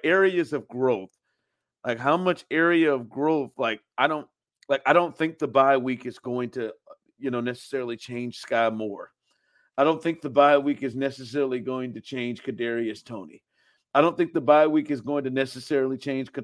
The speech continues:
uh, uh, uh, Mecole Hardman. Uh, I th-, think the Rashee Rice stuff, but I don't know if that'll be a major change to what, to what we've been seeing. I just, I don't know as much this week we see it.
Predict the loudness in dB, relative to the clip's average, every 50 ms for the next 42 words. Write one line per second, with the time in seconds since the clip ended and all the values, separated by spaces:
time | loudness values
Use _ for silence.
0 | -12 _ -2 0 0 0 0 0 0 0 0 -2 -4 _ -14 -14 -14 -14 -12 -8
1 | -8 -6 -2 0 0 0 2 2 2 2 0 -2 -6 -16 -20 _ _ _ _ _
2 | _ _ _ _ _ _ _ _ _ 2 4 6 6 6 6 4 2 2 2 0
3 | -4 -6 -4 -4 -4 -4 -4 -2 -2 0 0 -2 -6 -6 -6 -6 -4 2 4 6
4 | 6 6 4 -2 -4 0 2 2 2 2 2 4 6 6 6 6 4 2 2 2
5 | 4 6 6 6 6 4 2 2 2 2 2 0 0 -2 -2 -2 -4 -6 -6 -8
6 | -8 -8 -6 -6 -6 -4 -4 -6 -8 -10 -14 -12 -12 -10 -6 -6 -6 -6 -6 _
7 | -10 -8 -6 -6 -6 -6 -4 -6 -6 -4 -4 -6 -6 -6 -6 -6 -4 -4 -4 -6
8 | -10 -16 _ _ _ _ _ _ _ _ _ _ _ _ 6 8 8 8 8 6
9 | 6 6 6 4 4 -2 -12 -20 _ _ -20 -20 _ -12 -12 -12 -12 _ _ _
10 | _ _ _ -20 _ _ _ _ 6 8 10 12 12 10 8 6 4 4 4 4
11 | 4 2 0 2 2 2 2 0 -4 -18 -14 -6 0 0 0 0 0 -4 -6 -6
12 | -6 -6 -8 -10 -6 -6 -6 -6 -8 -12 -14 -14 -12 -14 -14 -6